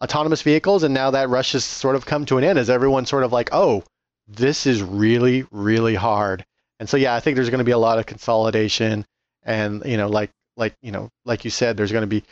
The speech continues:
companies that are invested in by, um, automakers, but don't, you know, outright controlled by them, because y-, the automakers at this point are sort of like, "Well, this is a lot of money. Why don't we just, like, help these other people?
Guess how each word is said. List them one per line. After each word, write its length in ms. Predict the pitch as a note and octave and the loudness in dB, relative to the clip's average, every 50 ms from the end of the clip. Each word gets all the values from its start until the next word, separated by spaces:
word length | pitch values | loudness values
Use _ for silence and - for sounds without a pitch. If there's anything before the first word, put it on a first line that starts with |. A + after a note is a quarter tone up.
| _ _ _ _ | _ _ _ _
companies 520 | - F3 F3+ E3+ - D#3+ E3 D#3+ D#3 C#3 | -2 -2 -2 0 0 2 4 4 4 4
that 160 | A#2+ C3+ C3 B2 | 2 2 2 2
are 100 | B2 A#2+ | 0 0
invested 600 | - D3+ C#3 B2+ A#2+ D#3+ E3 - - - D#3 C#3+ | 0 -2 -2 0 0 0 -2 0 0 0 2 2
in 460 | D3+ D#3 D#3+ D#3+ D#3+ D3+ D3 C#3+ C3+ | 2 2 2 2 2 2 2 0 0
by, 540 | A2+ C3+ C3+ C#3 C3+ C3+ C3 B2+ B2 A#2+ A2 - _ _ _ _ _ | 0 0 2 2 2 2 2 2 2 0 -2 -4 _ _ _ _ _
um, 360 | - A#2 A2+ A2 G#2 G#2 G#2 - _ _ _ _ _ - | -2 0 0 0 -2 -4 -6 -12 _ _ _ _ _ -2
automakers, 760 | A#2+ B2 B2+ B2 A#2+ A#2 A#2 A2+ - A#2+ A2+ A2 G#2+ - - | 0 0 0 2 2 2 0 0 2 2 2 2 0 -2 -2
but 280 | - A2+ G#2+ - - | -2 -2 -2 -2 -4
don't, 360 | - A#2+ A2+ A2+ G#2+ G#2+ - - _ _ _ _ | -4 -2 -2 -2 -2 -4 -10 -18 _ _ _ _
you 60 | B2+ | -4
know, 160 | A2+ G#2+ - - | -4 -2 -2 -2
outright 420 | - A#2+ B2 A#2+ B2 A2+ A2 A2 - | -2 -4 -2 -2 -2 -2 -2 -4 -6
controlled 480 | - A#2 G#2+ - - A#2 A2 A2+ G#2 | -8 -8 -6 -2 0 0 2 0 0
by 180 | G2 G2+ G#2+ G#2+ | 0 -2 0 -2
them, 180 | G#2+ A2 G#2+ G#2 | -2 -4 -6 -6
because 460 | G#2 - - - A2 A2 G#2 - - _ _ _ _ _ _ _ _ _ _ _ _ _ _ _ _ _ _ | -8 -8 -4 -2 -2 -2 -2 -6 -12 _ _ _ _ _ _ _ _ _ _ _ _ _ _ _ _ _ _
y-, 100 | - C#3 | -2 0
the 160 | C3+ - D3 C#3+ | 2 2 2 2
automakers 480 | C#3+ D#3 F#3 G3 F3 D#3 B2 C#3 B2 | 2 2 2 2 2 0 0 0 0
at 80 | B2+ A#2+ | 0 0
this 140 | C#3+ D#3+ D#3 | 0 0 -2
point 220 | - D3 C3+ A#2+ | -2 -2 -2 0
are 60 | A#2 | 0
sort 220 | A2 - C3+ B2 A#2+ | 0 0 0 0 2
of 60 | A2+ | 2
like, 200 | A#2+ A#2 A2+ - | 0 0 0 0
"Well, 540 | D#3 F3 F3+ F#3 F#3 F3+ F3 E3 - - - _ _ _ _ _ _ _ _ _ _ | 0 2 4 4 6 4 4 2 0 -2 -8 _ _ _ _ _ _ _ _ _ _
this 180 | - C#3 - - | -10 -4 0 2
is 100 | D4 B3 | 2 4
a 60 | G#3 | 4
lot 320 | C#3+ B2+ A#2+ A2+ A#2 A#2+ A2+ | 2 2 2 2 2 0 0
of 60 | G#2 | -2
money. 500 | G#2+ A2+ C3+ E3+ D#3 A#2 G#2 G#2 G2+ F#2+ _ _ _ | -2 0 0 0 0 0 0 -2 -4 -6 _ _ _
Why 360 | - B2 A#2 A#2+ B2+ C3+ D#3 F3+ | -8 -4 0 2 2 2 4 2
don't 180 | G3 F#3 E3 | 2 2 2
we 100 | D3 C#3 | 2 2
just, 220 | B2 A#2+ B2+ - - | 2 2 0 0 0
like, 160 | B2+ A#2 - | -2 -4 -4
help 300 | - - D3 D#3 - - | -4 -2 -2 -2 0 0
these 160 | D3 C#3 B2+ | 0 2 4
other 180 | C3 B2+ B2+ B2 | 4 2 2 0
people? 400 | - B2+ A#2 - A#2 A2 A2 | -4 -6 -4 -2 0 0 -2